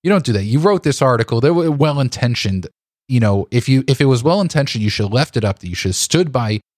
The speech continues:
your guns and left it up there. But instead, you were getting flamed, and rightfully so, in my opinion, because this article was just, I don't know, it just, it, it was so just gross that someone would wanna, you know, there is no well-intentioned. If,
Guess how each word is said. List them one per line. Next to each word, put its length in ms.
your 120
guns 520
and 80
left 180
it 80
up 140
there. 100
But 160
instead, 460
you 120
were 100
getting 280
flamed, 600
and 180
rightfully 400
so, 240
in 80
my 140
opinion, 400
because 260
this 140
article 340
was 180
just, 360
I 320
don't 80
know, 120
it 140
just, 220
it, 180
it 60
was 180
so 540
just 240
gross 680
that 100
someone 300
would 140
wanna, 360
you 80
know, 180
there 160
is 100
no 120
well-intentioned. 720
If, 200